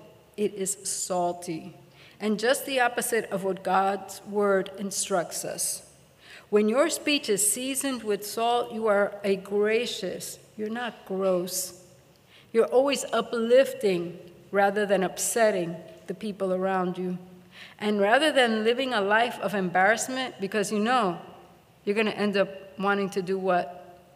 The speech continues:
To eat those words if you could. To have the earth to swallow you up at that moment and say, "Okay, nothing happened here," but that's not what happens. The condemnation, the embarrassment,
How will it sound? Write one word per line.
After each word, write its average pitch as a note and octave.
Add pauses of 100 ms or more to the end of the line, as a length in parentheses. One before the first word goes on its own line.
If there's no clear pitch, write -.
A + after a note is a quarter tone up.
(320)
To -
eat G#3+
those F#3+
words F#3
if -
you F#3+
could. E3 (360)
To F3
have G3+
the -
earth A3
to F#3+
swallow G#3+
you A3
up G#3
at F#3+
that G3+
moment G#3+
and F3+
say, G3+
"Okay, B3
nothing A#3
happened G#3
here," F3+
but -
that's F#3+
not G#3
what F#3
happens. G3 (720)
The F#3
condemnation, A#3
the F#3+
embarrassment, G#3+